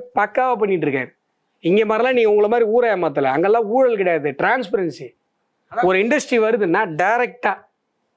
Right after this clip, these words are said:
Speaker 1: அப்படியே லட்டு மாதிரி, இங்க, இங்க லஞ்சம் கொடு, அங்க லஞ்சம் கொடு, இங்க நாற்பது பர்சன்டேஜ், அங்க பத்து பர்சன்டேஜ், ஒண்ணும் கிடையாது. இப்போ உத்தரப்பிரதேசக்காரங்க மெட்ராஸ்ல வேலை செய்றாங்கன்னு நினைக்கிறீங்களா?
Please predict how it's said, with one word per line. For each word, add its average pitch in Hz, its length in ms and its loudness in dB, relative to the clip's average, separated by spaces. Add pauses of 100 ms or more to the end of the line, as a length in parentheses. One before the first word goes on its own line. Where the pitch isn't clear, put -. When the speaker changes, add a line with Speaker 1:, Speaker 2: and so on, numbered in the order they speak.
(180)
Speaker 1:
அப்படியே 190 380 0
லட்டு 170 460 0
மாதிரி, 202 480 -4
இங்க, 175 180 0
இங்க 220 240 2
லஞ்சம் 208 300 2
கொடு, 170 140 2
அங்க 196 240 2
லஞ்சம் 190 240 0
கொடு, 165 180 0
இங்க 202 160 0
நாற்பது 190 440 -2
பர்சன்டேஜ், 170 220 0
அங்க 185 260 0
பத்து 190 260 -4
பர்சன்டேஜ், 160 360 -4 (360)
ஒண்ணும் 196 260 0
கிடையாது. 190 320 -2 (180)
இப்போ 233 300 0
உத்தரப்பிரதேசக்காரங்க 226 640 2
மெட்ராஸ்ல 208 420 0
வேலை 208 100 0
செய்றாங்கன்னு 180 300 0
நினைக்கிறீங்களா? 147 640 0